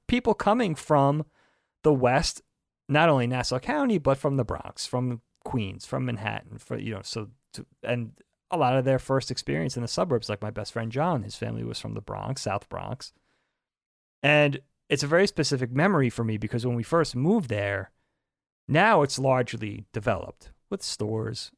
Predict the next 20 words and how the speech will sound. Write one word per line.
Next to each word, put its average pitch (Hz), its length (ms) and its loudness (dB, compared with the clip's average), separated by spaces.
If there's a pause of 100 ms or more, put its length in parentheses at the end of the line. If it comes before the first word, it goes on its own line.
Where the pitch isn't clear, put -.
(120)
corporations, 104 760 -6
businesses, 110 560 -6
and 120 160 -4
homes. 107 480 -8 (1000)
There's 135 160 2
a 131 40 0
lot 127 180 2
more 113 120 -4
sprawl, 139 540 2
but 104 140 -4
back 160 240 2
then 180 260 4
there 175 120 6
was 135 120 2
a 107 40 -6
lot 120 200 0
of - 60 -14
farmland. 113 640 0
And 131 180 2
that's 165 200 2